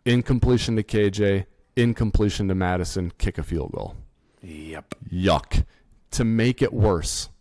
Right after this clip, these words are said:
Speaker 1: the Chargers get the ball, turn around, and drive down for a touchdown. And their
Speaker 2: Yep.
Speaker 1: touchdown came on fourth and goal. And to me, I look back on that, I'm like,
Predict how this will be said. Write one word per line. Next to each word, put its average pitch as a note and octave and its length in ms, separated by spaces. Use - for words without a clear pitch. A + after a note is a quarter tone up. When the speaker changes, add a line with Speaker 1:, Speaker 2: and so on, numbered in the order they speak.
Speaker 1:
the A2+ 100
Chargers B2+ 480
get B2 160
the A2 80
ball, A#2 280
turn - 220
around, A2+ 280
and G2+ 100
drive G2+ 240
down G2+ 180
for G#2 120
a F#2+ 40
touchdown. D#2+ 480
And A2 220
their A#2 300
Speaker 2:
Yep. C#3 120
Speaker 1:
touchdown A#2 500
came A2+ 260
on G2+ 120
fourth A2 320
and G2+ 140
goal. G2+ 340
And G#2+ 260
to C3 120
me, C3+ 280
I G#2+ 100
look G#2+ 220
back A#2 240
on A#2+ 100
that, A#2+ 140
I'm G#2 100
like, G2 160